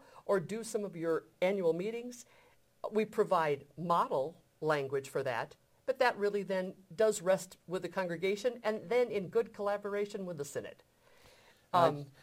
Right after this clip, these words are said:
Speaker 2: I just love how our constitutions start with that statement of faith,
Speaker 1: Mm-hmm.
Speaker 2: too,
Speaker 1: Mm-hmm.
Speaker 2: because that's, that's the one thing that really binds us together. It's our
Speaker 1: Right.
Speaker 2: faith.
Speaker 1: Right.
Speaker 2: When Bishop Eaton was here with us, um, she said that sometimes people are surprised to know that the synodical bishop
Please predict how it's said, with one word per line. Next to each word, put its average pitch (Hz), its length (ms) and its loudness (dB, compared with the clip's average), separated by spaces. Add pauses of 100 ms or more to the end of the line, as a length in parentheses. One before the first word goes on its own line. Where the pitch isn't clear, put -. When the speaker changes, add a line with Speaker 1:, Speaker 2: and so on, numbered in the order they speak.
(320)
Speaker 2:
I 139 60 -2
just 160 260 -6
love 156 180 4
how 127 200 2
our 117 120 6
constitutions 113 920 -8
start 113 320 -2
with 90 140 -10
that 98 180 -6
statement 92 340 -10
of 82 80 -14
faith, 92 420 -6
Speaker 1:
Mm-hmm. 156 200 -4
Speaker 2:
too, 311 200 -6 (380)
Speaker 1:
Mm-hmm. 151 160 -4
Speaker 2:
because 113 300 -2
that's, 139 400 0 (120)
that's 131 320 0
the 131 80 0
one 120 240 -2
thing 110 240 -4
that 95 140 -2
really 104 600 -2 (140)
binds 98 360 -6
us 95 180 -8
together. 78 520 -8 (120)
It's - 200 -6
our 113 80 2
Speaker 1:
Right. 101 100 -4
Speaker 2:
faith. - 460 -14 (260)
Speaker 1:
Right. - 160 -10 (720)
Speaker 2:
When 127 140 -2
Bishop 117 340 0
Eaton 104 300 -6
was 87 180 -10
here 92 280 -6
with 87 280 -8
us, 87 320 -8 (160)
um, 90 240 -12 (360)
she - 280 -10
said 101 300 -4
that 95 100 -10
sometimes 120 440 -8
people 101 280 -8
are 98 80 -4
surprised 101 600 -2
to 85 80 -14
know 95 260 -8
that 90 200 -12
the 98 100 -14
synodical 92 500 -8
bishop 90 520 -10